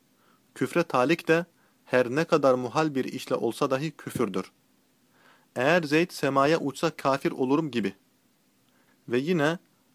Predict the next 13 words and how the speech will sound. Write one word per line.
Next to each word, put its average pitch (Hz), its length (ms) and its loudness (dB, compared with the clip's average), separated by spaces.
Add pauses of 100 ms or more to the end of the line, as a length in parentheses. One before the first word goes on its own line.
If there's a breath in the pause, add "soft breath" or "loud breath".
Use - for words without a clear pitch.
(140)
"Allah 156 400 2
adıyla 143 360 0
yalandan 135 500 2
yemin 143 220 -2
ederim 107 420 0 (380 soft breath)
ama 139 240 0
şeyhimin 147 560 -2
adıyla 135 360 0
yalandan 131 500 2
yemin 135 220 -4
etmem." 123 420 -6 (280 soft breath)
gibi 135 160 -2
sözler 123 520 0